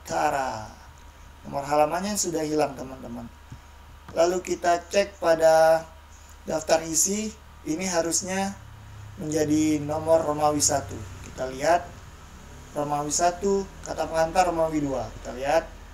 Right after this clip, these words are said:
Romawi dua. Bab satu harus menjadi angka satu. Kita cek angka satu dan bab dua menjadi angka dua.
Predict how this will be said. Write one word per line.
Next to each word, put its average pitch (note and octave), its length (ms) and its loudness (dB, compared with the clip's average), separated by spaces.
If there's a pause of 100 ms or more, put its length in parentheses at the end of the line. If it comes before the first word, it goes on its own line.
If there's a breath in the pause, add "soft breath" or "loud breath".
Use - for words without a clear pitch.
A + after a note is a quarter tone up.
(440)
Romawi D3 400 0
dua. C3+ 320 -4 (160)
Bab D#3 160 2
satu F3+ 560 0
harus D3+ 320 -4
menjadi D3 400 -4
angka C#3+ 240 -6
satu. C#3 480 -4 (560)
Kita - 240 -12
cek E3+ 200 -2 (520)
angka C3+ 240 -12
satu D3 480 -6
dan C#3+ 160 -2
bab D3+ 240 2
dua F#3+ 320 4 (560)
menjadi D3+ 320 0
angka D3 160 -2
dua. C#3 400 0